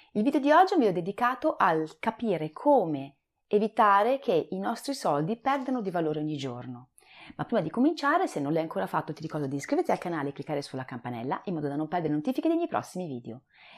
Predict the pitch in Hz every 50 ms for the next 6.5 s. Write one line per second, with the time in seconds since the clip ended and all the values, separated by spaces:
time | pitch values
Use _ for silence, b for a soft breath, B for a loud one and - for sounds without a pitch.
0 | B B 156 - - 156 180 202 - 151 156 - 151 - 202 175 147 160 240 302
1 | - 208 165 170 - - - 302 320 - - - _ - 156 - - 165 170 170
2 | - 190 - - 190 175 151 - - - 127 127 - 156 151 170 - - 143 -
3 | 233 220 151 147 - 247 302 302 - - 160 151 143 - 147 143 143 147 143 -
4 | 156 147 - - 156 117 113 - - - 165 135 - 262 269 - - 127 107 120
5 | 151 214 277 277 - 214 185 175 160 - 156 - 147 - - 233 - 294 - 302
6 | - - - - - - - - _